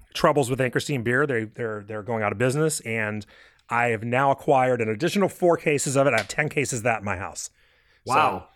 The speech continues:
Speaker 1: So,
Speaker 2: Way to
Speaker 1: I'm
Speaker 2: stockpile,
Speaker 1: good.
Speaker 2: dude.
Speaker 1: It, and it sounds like someone might be buying it, so we might, it might be like, um, you know, catastrophe, uh, averted.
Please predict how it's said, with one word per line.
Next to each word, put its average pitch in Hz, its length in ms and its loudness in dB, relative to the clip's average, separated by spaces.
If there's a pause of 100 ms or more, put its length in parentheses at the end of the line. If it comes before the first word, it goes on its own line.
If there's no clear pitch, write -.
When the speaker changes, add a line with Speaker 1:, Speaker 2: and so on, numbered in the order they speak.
(180)
Speaker 1:
So, 131 40 -2
Speaker 2:
Way 151 80 4
to - 20 2
Speaker 1:
I'm 180 40 -4
Speaker 2:
stockpile, 190 520 6
Speaker 1:
good. - 80 0
Speaker 2:
dude. 143 200 0
Speaker 1:
It, - 40 -20 (400)
and 170 120 2
it 147 80 -2
sounds 190 360 4
like 175 140 2
someone 160 360 2
might 139 240 2
be 135 80 -2
buying 113 400 0
it, 110 160 -4
so 113 240 -2
we 107 220 -8
might, 107 320 -2
it 104 220 -14
might 107 180 -2
be 104 140 -8
like, 101 220 -4
um, 92 400 -4 (540)
you 104 100 -8
know, 92 240 -6 (100)
catastrophe, 120 920 -4
uh, 92 300 -6 (920)
averted. 107 540 0